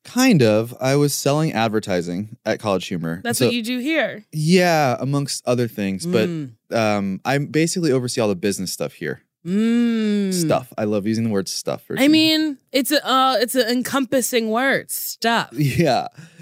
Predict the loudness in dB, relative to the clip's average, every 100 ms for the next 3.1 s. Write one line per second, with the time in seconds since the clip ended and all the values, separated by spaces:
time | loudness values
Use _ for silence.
0 | -4 0 2 2 2 0 2 2 2 -2
1 | -4 0 2 2 2 0 0 0 0 0
2 | 0 0 0 0 0 0 -2 -2 -4 -14
3 | -20